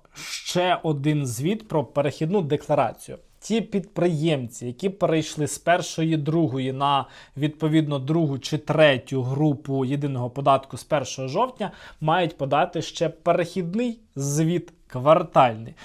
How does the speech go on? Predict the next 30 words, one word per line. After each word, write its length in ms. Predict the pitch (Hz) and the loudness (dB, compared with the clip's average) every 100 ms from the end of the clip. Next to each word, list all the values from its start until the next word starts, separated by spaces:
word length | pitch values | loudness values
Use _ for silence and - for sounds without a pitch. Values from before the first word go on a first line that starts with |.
| - _ | -20 _
Тобто, 360 | - 175 - 123 | 2 2 0 -4
якщо 340 | 135 - 220 | -4 2 4
ви 180 | 185 147 | 4 2
в 140 | 107 | 0
третьому 500 | - 170 202 196 196 | 0 4 4 4 -2
кварталі 640 | 180 175 170 - 147 120 117 | 0 -2 0 4 6 4 0
були 280 | 123 156 160 | -2 0 2
на 120 | 156 | 0
першій 460 | 160 170 151 - | 4 4 4 -2
групі, 260 | 139 135 139 | -4 -6 -8
перейшли 460 | - 143 151 - 143 | -4 -2 -2 -4 -8
на 100 | 135 | -4
другу, 240 | 143 139 | -4 -6
третю, 420 | 135 123 117 135 | -6 -6 -6 -10
чи 160 | - 147 | -8 -4
були 280 | 139 156 151 | 0 0 2
на 280 | 147 143 - - - | 2 2 0 -16 -12
другій 800 | 135 160 190 185 127 156 143 - | -2 2 4 4 4 0 -2 -4
і 100 | 143 | -12
перейшли 600 | 127 151 151 147 - 165 160 | -4 0 0 0 -2 0 2
на 240 | 143 139 | 4 2
першу 560 | - 156 156 147 - 147 | 2 4 4 2 -4 -10
чи 200 | - 160 | -6 -6
третю, 680 | - 147 135 123 - 202 - - - | -4 2 2 2 -2 -4 -4 -18 -2
то 120 | 160 | -2
ще 300 | - - 226 | 0 0 2
потрібно 560 | 233 - 180 202 175 | 0 -4 -2 -2 0
вам 240 | 151 175 165 | 0 0 -2
подати 640 | - 127 151 175 - - | -6 2 4 2 -2 -2
окремий 880 | 202 175 - 151 151 160 165 165 165 | 2 2 0 2 6 6 6 -2 -6